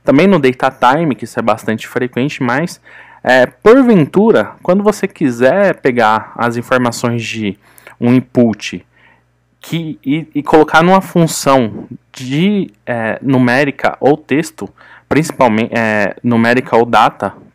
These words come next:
pri-, principalmente, utilizem o value, que já é garantido que ali na fonte ele vai fazer a conversão. Então aqui eu usei o value, é, pegando o input e falando pra ele que eu quero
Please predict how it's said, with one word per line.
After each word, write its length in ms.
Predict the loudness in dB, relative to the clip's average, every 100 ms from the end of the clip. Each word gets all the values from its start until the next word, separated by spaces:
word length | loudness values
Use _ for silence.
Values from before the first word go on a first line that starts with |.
| _
pri-, 300 | -20 -12 -12 -10
principalmente, 920 | -2 -2 0 0 0 0 -2 -4 -8 -14 -20 -20 -20 _
utilizem 540 | -6 -2 2 2 4 4
o 100 | 4
value, 400 | 4 4 2 -4 -10 -14
que 160 | -4 0
já 120 | 2
é 60 | 4
garantido 640 | 4 4 2 0 -2 -2
que 320 | -2 -2 -2 -6 -20 -4
ali 220 | 0 2
na 120 | 2
fonte 360 | 0 0 0 0
ele 60 | -2
vai 120 | 0
fazer 220 | -2 -2
a 60 | -2
conversão. 540 | -2 -2 -2 -6 -14 -14 _
Então 180 | -4 -2
aqui 160 | -2 0
eu 60 |
usei 180 | 0 0
o 60 | 2
value, 420 | 2 2 2 -2 _ _ _ -20 -20 _ _
é, 400 | 0 2 2 -2 -8
pegando 580 | -2 2 4 4 4 2 0
o 140 | -2
input 720 | -2 -2 0 -2 0 -2 -4 -6 _ _ _
e 280 | -6 -4 -4 -10 _ _ _
falando 420 | 2 4 2 0
pra 180 | 2 2
ele 160 | 2
que 80 | 0
eu 60 | -4
quero 380 | 0 0 0